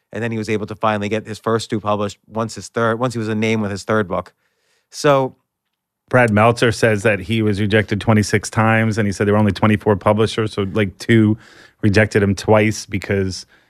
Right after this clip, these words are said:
Speaker 2: "Hey, just in case you, we really didn't like it, so, like, we're gonna
Speaker 1: Right.
Speaker 2: reject you twice."
Speaker 1: Right. So, like, in a please choose me
Speaker 2: Yeah.
Speaker 1: world,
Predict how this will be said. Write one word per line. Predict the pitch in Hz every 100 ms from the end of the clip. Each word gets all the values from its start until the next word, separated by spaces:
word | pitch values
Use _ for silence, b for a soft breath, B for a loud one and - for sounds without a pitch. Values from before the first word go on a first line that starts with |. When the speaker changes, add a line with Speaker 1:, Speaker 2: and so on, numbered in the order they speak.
| b
Speaker 2:
"Hey, | 151 147 104
just | 90 107
in | 104
case | 117 107
you, | 107 113 101 95 - _ _ _ -
we | 104 113
really | 110 175 135
didn't | 110
like | 104 95 -
it, | 87 -
so, | - 110 101
like, | 104 104 104
we're | 101
gonna | 104
Speaker 1:
Right. | 104
Speaker 2:
reject | 98 107 -
you | 87
twice." | 120 101 - -
Speaker 1:
Right. | 170 143
So, | 170
like, | 160 -
in | 160 156
a | 151 147 123 _ _
please | - 196 208 165
choose | - 202 196 131
me | 147 143 135
Speaker 2:
Yeah. | 101 87 82 _ -
Speaker 1:
world, | 127 170 170 127 120 117